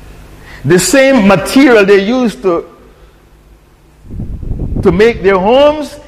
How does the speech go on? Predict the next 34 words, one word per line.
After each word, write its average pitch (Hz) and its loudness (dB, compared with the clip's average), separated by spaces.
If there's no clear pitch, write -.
they 196 2
used 214 -4
the 202 -6
same 233 0
material 254 0
to 240 -10
make 226 -4
the 208 -2
masjid. 220 -4
The 165 0
B 269 2
B 277 -2
C 233 -4
camera 202 0
said, - -6
"All 247 4
the 240 -4
homes 233 -2
in 190 -8
Banda 208 0
Aceh 190 -2
are 202 2
destroyed, 208 -2
but 180 -2
the 180 -2
masjid 185 -4
remains 196 -4
standing." 151 -2
The 139 2
house 190 0
of - -10
Allah 190 -2
remains 156 -6
standing. 131 -4